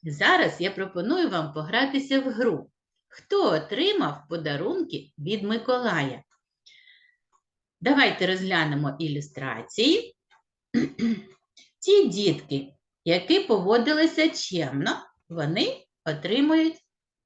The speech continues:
так, ось такий подаруночок. А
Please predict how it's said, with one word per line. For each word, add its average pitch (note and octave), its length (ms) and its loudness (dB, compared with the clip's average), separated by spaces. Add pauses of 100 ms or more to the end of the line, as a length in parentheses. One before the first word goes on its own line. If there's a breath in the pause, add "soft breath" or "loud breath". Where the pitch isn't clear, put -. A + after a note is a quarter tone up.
(140)
так, G3+ 480 0
ось A#4 200 0
такий B3 300 0
подаруночок. F3+ 840 -4 (720 soft breath)
А F#3 140 2